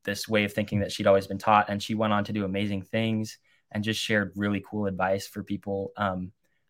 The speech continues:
and just that remarkable change from something you've been told your whole life, which, you know,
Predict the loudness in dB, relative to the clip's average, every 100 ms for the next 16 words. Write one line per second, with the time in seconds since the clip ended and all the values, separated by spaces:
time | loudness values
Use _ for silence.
0 | -2 0 0 6 6 6 4 4 4 -4
1 | -4 0 0 0 -4 -4 -2 -2 -2 -2
2 | -2 -2 -4 -2 -2 0 2 4 4 2
3 | 0 -6 -6 -4 -4 -6 -12 _ _ _
4 | _ 0 2 2